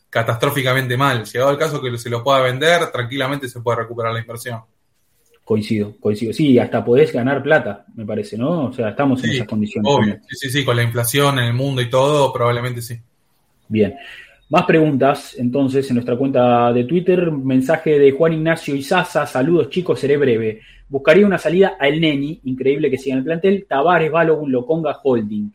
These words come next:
Speaker 2: Genial los tres que han llegado. Trataría de aquí al cierre del mercado conseguir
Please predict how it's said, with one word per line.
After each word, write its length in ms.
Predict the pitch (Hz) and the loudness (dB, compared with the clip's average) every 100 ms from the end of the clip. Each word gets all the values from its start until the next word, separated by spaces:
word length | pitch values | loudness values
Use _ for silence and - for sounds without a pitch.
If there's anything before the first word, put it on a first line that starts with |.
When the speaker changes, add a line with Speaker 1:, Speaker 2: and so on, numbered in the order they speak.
| _ _ _ - | _ _ _ -2
Speaker 2:
Genial 400 | 143 147 175 175 | 0 2 2 2
los 160 | 156 | 2
tres 180 | 175 160 | 0 -2
que 80 | 165 | -2
han 80 | 156 | -2
llegado. 640 | 147 190 185 180 202 202 - | 0 2 2 2 -2 -6 -6
Trataría 800 | 123 123 135 143 180 175 170 135 | -4 -2 -2 0 2 0 0 -2
de 80 | |
aquí 220 | 123 123 143 | -4 -2 -4
al 100 | 143 | -2
cierre 220 | 165 151 | -2 -2
del 100 | 151 | -2
mercado 380 | 160 180 180 170 | -2 0 0 0
conseguir 460 | 143 139 127 117 | 0 2 0 0